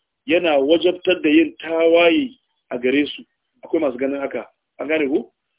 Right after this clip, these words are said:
Cewa shugabanni, idan ya zamanto suna aikata saban Allah, in shugabanni an ga suna zinace-zinace, shugabanni an ga suna shaye-shayen giya, shugabanni an ga suna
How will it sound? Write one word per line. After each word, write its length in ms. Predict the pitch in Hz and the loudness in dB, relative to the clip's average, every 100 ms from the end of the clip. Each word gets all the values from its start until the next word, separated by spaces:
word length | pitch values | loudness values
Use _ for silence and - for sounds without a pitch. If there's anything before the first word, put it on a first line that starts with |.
| _ _ _ | _ _ _
Cewa 220 | - 143 143 | -4 -2 0
shugabanni, 720 | 143 135 135 135 151 262 - _ _ _ _ _ _ _ _ _ _ | 0 0 0 -2 -2 -4 -6 _ _ _ _ _ _ _ _ _ _
idan 220 | 147 147 175 | -6 -4 -2
ya 100 | 175 | -2
zamanto 380 | 180 180 180 | -2 -4 -6
suna 240 | 180 196 165 170 | -8 -4 0 0
aikata 240 | 160 143 | 0 -6
saban 280 | 135 - 143 | -8 -6 -4
Allah, 240 | 151 139 110 _ _ _ _ _ 175 | -4 -4 -8 _ _ _ _ _ -8
in 100 | 180 | -2
shugabanni 560 | 170 143 139 135 160 | 0 0 0 -2 -2
an 80 | 156 | -2
ga 100 | 156 160 | -4 -4
suna 240 | 175 143 | -2 -2
zinace-zinace, 960 | 127 135 143 170 156 139 123 - 165 165 _ _ _ _ _ _ _ _ _ _ | -2 -4 -4 -4 -2 -4 -4 0 0 0 _ _ _ _ _ _ _ _ _ _
shugabanni 680 | - 151 139 139 135 151 165 | -6 -2 0 0 -4 -6 -6
an 120 | 165 | -4
ga 120 | 175 | -4
suna 220 | 170 175 143 | -2 -2 0
shaye-shayen 600 | 143 147 165 147 156 165 | 0 0 0 -2 -2 -2
giya, 360 | 175 160 160 - _ _ _ _ _ _ - | 0 0 -2 -8 _ _ _ _ _ _ -6
shugabanni 580 | 156 147 143 139 143 165 | 0 0 0 -2 -4 -4
an 100 | 165 | -4
ga 100 | 175 175 | -6 -4
suna 440 | 180 151 135 117 | -2 -2 -4 -8